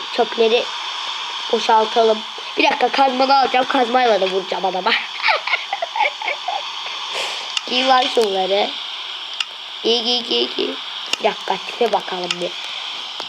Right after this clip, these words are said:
Oo, o bir yakışıklıyız. Neyse. P V P. Şimdi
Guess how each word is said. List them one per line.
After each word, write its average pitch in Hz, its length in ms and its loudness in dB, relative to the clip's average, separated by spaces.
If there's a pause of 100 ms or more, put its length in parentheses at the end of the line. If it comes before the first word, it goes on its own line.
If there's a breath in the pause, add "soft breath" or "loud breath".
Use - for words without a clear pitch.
(240)
Oo, 226 1080 6 (140)
o 214 420 6 (120)
bir 233 160 -2
yakışıklıyız. 254 1040 0 (680)
Neyse. 170 280 -4 (1700)
P 226 120 2
V 226 60 0 (120)
P. 403 160 -2 (200)
Şimdi 214 400 -2